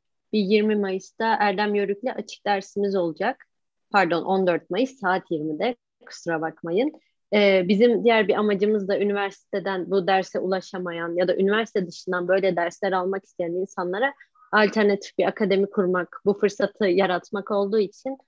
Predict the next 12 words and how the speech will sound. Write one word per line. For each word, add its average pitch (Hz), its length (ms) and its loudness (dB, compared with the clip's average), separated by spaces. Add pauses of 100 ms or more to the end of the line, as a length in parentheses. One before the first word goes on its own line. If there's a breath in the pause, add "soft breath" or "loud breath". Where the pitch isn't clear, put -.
(460)
gelmek 226 460 0
isteyen 208 360 -6
herkesi 202 480 -2
bekleriz. 214 580 -4 (640)
Tekrar 202 380 2
serbest 185 460 -2
yazında 185 440 0
gönüllü 175 420 -2
bir 180 60 2
oluşum 180 380 -2
olduğunu 160 360 -6
hatırlatayım. 254 720 -2